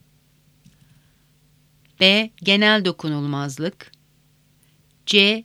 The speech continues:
Yasama sorumsuzluğu. D.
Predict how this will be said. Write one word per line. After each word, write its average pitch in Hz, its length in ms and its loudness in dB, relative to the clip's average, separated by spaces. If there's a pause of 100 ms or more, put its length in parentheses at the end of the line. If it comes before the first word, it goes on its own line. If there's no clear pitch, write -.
(120)
Yasama 208 440 -2
sorumsuzluğu. 147 1000 -6 (1700)
D. 208 380 2